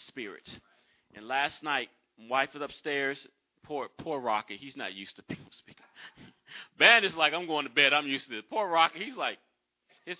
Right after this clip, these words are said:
ears go up. He's like, "I'm, I'm getting up out of here." I'm, and just a powerful, just a powerful anointed tongue just came upon me. You know what God dropped in my spirit?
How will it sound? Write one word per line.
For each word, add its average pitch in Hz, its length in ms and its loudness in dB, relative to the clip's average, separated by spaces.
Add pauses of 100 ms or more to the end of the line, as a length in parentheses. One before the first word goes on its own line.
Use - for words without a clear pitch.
ears 185 320 -4
go 196 120 0
up. 190 100 2
He's 269 80 -10
like, 135 140 -4 (1500)
"I'm, 226 300 -2
I'm - 220 0
getting 139 180 2
up 110 140 -2
out 381 240 6
of - 80 -4
here." 359 80 -6 (760)
I'm, 165 240 -8
and 170 80 -14
just 160 140 -14
a - 40 -14 (140)
powerful, 226 680 0 (300)
just 190 180 0
a 151 120 -2 (160)
powerful 220 680 2
anointed 185 640 -2
tongue 165 400 -8
just 135 180 -14
came 156 260 -8
upon 131 360 -18
me. - 180 -20 (920)
You 135 100 -18
know 175 100 -12
what 170 100 -12
God 165 240 -14
dropped 151 240 -18
in 151 80 -20
my 143 100 -20
spirit? 135 300 -18